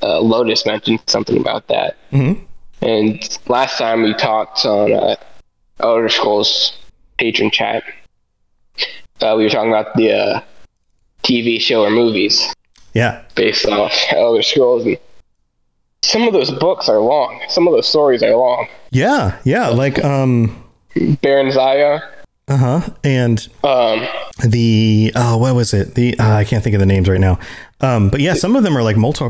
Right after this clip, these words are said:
Speaker 2: multi-part books. They're, like, little novel, novelettes.
Speaker 1: Like,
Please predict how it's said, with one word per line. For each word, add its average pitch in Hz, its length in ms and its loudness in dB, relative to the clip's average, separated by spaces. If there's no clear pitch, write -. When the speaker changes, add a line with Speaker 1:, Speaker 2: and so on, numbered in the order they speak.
Speaker 2:
multi-part 123 680 2
books. - 440 0
They're, 104 160 2
like, 101 160 0
little 117 180 2
novel, 98 500 2
novelettes. 104 720 0
Speaker 1:
Like, 139 240 0